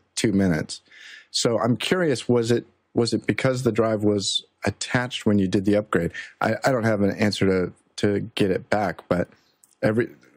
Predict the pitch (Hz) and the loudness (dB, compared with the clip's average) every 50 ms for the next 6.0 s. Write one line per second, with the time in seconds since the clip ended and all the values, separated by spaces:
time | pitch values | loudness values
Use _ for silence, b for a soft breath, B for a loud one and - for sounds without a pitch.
0 | - - - - _ _ - 104 98 92 90 85 - - _ _ _ _ _ _ | -4 -4 -4 -6 _ _ -2 0 2 2 0 -2 -4 -8 _ _ _ _ _ _
1 | _ _ _ _ _ _ _ - 104 95 90 - - 92 90 92 85 78 82 76 | _ _ _ _ _ _ _ -2 0 2 2 2 2 0 0 0 0 0 0 -2
2 | - - 92 85 85 85 90 87 82 104 - _ _ _ _ - - 87 85 85 | 0 0 0 0 0 0 0 0 -2 -2 -8 _ _ _ _ -8 -4 -2 -2 0
3 | 82 82 80 95 90 87 85 85 85 85 85 85 82 85 82 82 80 82 - B | 0 0 2 2 2 2 2 2 2 2 4 4 4 4 2 2 0 -2 -4 B
4 | B B B B B B B B B - 101 90 - - 92 101 127 147 143 120 | B B B B B B B B B 0 0 2 2 2 2 2 2 0 0 0
5 | 113 104 104 104 98 98 101 98 - 90 85 95 85 - - 90 87 80 76 | 0 2 2 2 2 2 2 2 0 0 0 -2 -4 -2 -2 -2 0 0 -2